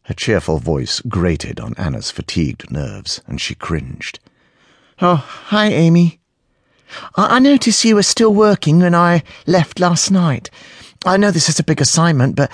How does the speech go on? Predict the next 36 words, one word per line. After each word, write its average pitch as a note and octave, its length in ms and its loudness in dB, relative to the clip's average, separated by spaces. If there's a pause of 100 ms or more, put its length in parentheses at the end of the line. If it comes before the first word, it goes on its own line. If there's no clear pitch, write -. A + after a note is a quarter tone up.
(240)
be G#3+ 100 2
careful. G3 720 0 (320)
You're F3+ 140 2
pushing E3 420 0
it E3 120 0
with C3+ 120 -4
the D#3+ 80 0
new E3 180 2
curfew." D3+ 640 -2 (1120)
"I D3 200 2
have D#3+ 200 2
a D#3 60 2
deadline. A#2+ 640 0
I, A2+ 220 0
I A2 80 -4
can't C#3+ 280 -2
afford C#3 320 0
to B2 60 -2
lose B2 280 2
my A2+ 120 2
job A#2 300 0
over F2 220 -4
this." D2+ 300 -8 (880)
"Well, F3+ 340 0 (340)
my D#3+ 140 2
mother E3 260 2
dates D3 360 0
a C#3+ 40 -2
guy C#3+ 360 2
that's," - 380 -4 (480)
she - 180 -8
formed D2+ 400 -4
quotes - 400 -6
with C2 120 -8
her C#2 80 -6
fingers, B1 440 -8